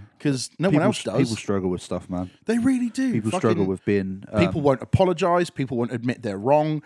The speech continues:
Speaker 2: No.
Speaker 1: People won't fucking try and fix issues if there is a problem. People will set out to do things that will fuck other people over just purely for their own gain.
Speaker 2: Yeah.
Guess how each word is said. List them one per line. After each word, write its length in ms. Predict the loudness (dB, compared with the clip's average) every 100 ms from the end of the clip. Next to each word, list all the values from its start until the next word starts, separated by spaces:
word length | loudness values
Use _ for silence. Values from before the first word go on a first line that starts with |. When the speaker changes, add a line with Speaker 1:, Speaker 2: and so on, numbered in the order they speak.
| -4
Speaker 2:
No. 180 | -4
Speaker 1:
People 280 | -2 -4 -2
won't 200 | -4 -4
fucking 400 | -4 -4 -4 -6 -4
try 260 | -2 -2
and 140 | -2 -4
fix 340 | -6 -6 -8 -4
issues 360 | -4 -2 -4
if 80 | -6
there 180 | -4 -2
is 180 | -2 -4
a 100 | -6
problem. 580 | -4 -2 0 0 -2 -6 -12 _ _ _ -8
People 240 | -4 -2
will 160 | -2 -2
set 180 | 0
out 140 | -2 -2
to 80 | -4
do 180 | -2
things 380 | -2 -2 -2 -2
that 140 | -4 -4
will 160 | -2
fuck 220 | -2 -4
other 120 | -4 -6
people 260 | -6 -2
over 200 | 0 0 -2
just 200 | -6 -6
purely 240 | -4 -4
for 100 | -6
their 120 | -6
own 100 | -6
gain. 460 | -6 -4 -4 -4 -4
Speaker 2:
Yeah. 220 | -4 -4